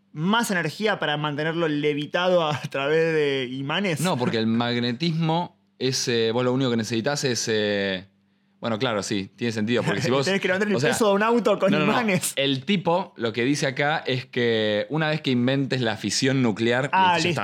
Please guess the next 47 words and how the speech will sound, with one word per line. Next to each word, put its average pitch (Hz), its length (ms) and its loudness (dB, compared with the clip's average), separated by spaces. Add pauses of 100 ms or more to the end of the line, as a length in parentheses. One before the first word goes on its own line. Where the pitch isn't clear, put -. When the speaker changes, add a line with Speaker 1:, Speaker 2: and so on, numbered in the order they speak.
Speaker 2:
está, 113 100 -14 (140)
ya 107 100 -6
está. 90 220 -8 (200)
Sí, 165 140 0
sí, 143 160 2
obviamente. 117 440 0
Todo 123 120 -2
Speaker 1:
Para 190 140 2
Speaker 2:
esto 180 80 0
Speaker 1:
el 110 40 0
Speaker 2:
funciona 180 120 2
Speaker 1:
chabón, 214 180 4
Speaker 2:
como 254 120 0
funciona. 185 300 -2
Speaker 1:
el, 175 100 2
la 180 60 4
Speaker 2:
Pero 160 140 4
es 180 80 4
más 202 80 2
Speaker 1:
energía 220 220 4
no 220 60 2
es 208 100 2
Speaker 2:
difícil. 196 100 2
Speaker 1:
un 180 60 0
problema, 156 560 0
eso 151 200 -6
es 135 40 -4
lo 135 60 -4
que 127 80 -12
estamos 139 200 -4
Speaker 2:
Claro, 143 300 2
Speaker 1:
diciendo. 120 240 2
Speaker 2:
claro. 113 120 -4
Resolvieron 160 600 2
el 139 100 0
tema 151 200 2
de 139 60 0
la 123 60 2
energía. 107 460 -2 (120)
Speaker 1:
O 180 60 -10
sea, 208 120 0
al 208 180 0
fin 330 100 -8
y 190 40 -6
al 240 120 -4
cabo, 311 300 -2
para 156 340 -2